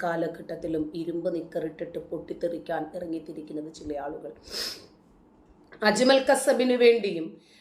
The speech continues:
യഹിയ സിൻവാറിനു വേണ്ടിയും ഇസ്മായിൽ ഹനിയയ്ക്കുമൊക്കെ വേണ്ടി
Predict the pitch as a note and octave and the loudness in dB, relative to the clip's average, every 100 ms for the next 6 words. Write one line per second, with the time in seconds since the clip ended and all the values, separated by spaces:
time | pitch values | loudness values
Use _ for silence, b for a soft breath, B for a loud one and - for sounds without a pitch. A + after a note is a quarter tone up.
0 | B G#3+ G#3 B3+ C#4 C#4 C#4 C4 B3 B3 | B 2 4 6 6 6 0 0 4 4
1 | B3 A#3 A3+ A3+ G#3+ A3 G#3+ G3+ G#3 - | 2 2 2 2 0 -2 -2 -4 -6 -2
2 | B3 B3+ B3 B3 A3+ A3+ G#3+ G#3+ G3+ - | 2 2 2 0 -2 -4 -4 -6 -8 -6
3 | G3 F#3 F3+ F3 D#3+ | -6 -6 -6 -8 -8